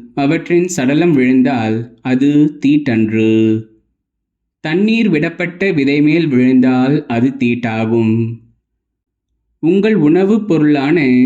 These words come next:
கால்நடை ஒன்று சாக, அதன் சடலத்தை தொடுகிறவர் மாலை வரை தீட்டுடையவர். அதன் சடலத்தை தின்பவர் தம் உடைகளை துவைக்க வேண்டும்.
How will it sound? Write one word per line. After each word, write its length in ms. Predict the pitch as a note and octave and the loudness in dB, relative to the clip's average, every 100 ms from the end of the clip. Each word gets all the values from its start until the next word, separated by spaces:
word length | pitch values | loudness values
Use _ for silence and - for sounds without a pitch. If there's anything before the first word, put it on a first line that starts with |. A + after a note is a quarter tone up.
| B2+ - _ | 0 -6 _
கால்நடை 600 | - D3 D#3 F#3 F#3+ F#3 F3+ | -10 -6 -2 0 0 2 2
ஒன்று 300 | C#3+ B2+ B2 | 2 2 0
சாக, 420 | - B2 C3 D#3+ E3+ C3 B2 _ _ _ _ _ | -2 -4 -4 -4 -4 -8 -10 _ _ _ _ _
அதன் 300 | D#3 F3 F3 | -4 0 0
சடலத்தை 540 | E3 D3+ E3 G#3 G3+ D3 | 0 -2 -2 -2 -2 -4
தொடுகிறவர் 880 | - C3 C#3 C#3 C3 C#3 C#3 B2 B2 - - _ _ _ _ _ - | -2 -2 0 0 -2 -2 -2 0 -2 -6 -20 _ _ _ _ _ -6
மாலை 400 | C#3 D3 F3 G#3 | -2 -2 0 0
வரை 320 | D#3+ B2+ B2+ C3 B2+ - - | 0 0 0 0 -2 -4 -4
தீட்டுடையவர். 1040 | C#3 C#3 B2 A2+ A2 G#2+ A2 A2 A2 A2 A2 - _ _ _ _ _ _ _ _ _ _ - | 0 2 2 2 0 0 0 0 0 -2 -4 -10 _ _ _ _ _ _ _ _ _ _ -10
அதன் 320 | D#3 D#3 F3 | -4 0 0
சடலத்தை 560 | F3 D#3+ F#3+ G#3 G#3 G3+ | -2 -2 -2 -2 -2 -2
தின்பவர் 840 | G#3 E3+ G3 G3 C#3 B2+ C3 C3 D3 - - _ _ | -2 -2 0 -2 0 0 0 -2 -4 -10 -20 _ _
தம் 180 | F3 F3 E3+ | -4 -2 -2
உடைகளை 480 | D3 C#3+ F#3+ F#3 C#3+ C#3+ | 0 0 0 -2 0 0
துவைக்க 360 | C#3+ B2+ B2+ C#3 | 0 -2 0 -2
வேண்டும். 480 | A#2 A2+ A2 A#2 | 0 0 0 2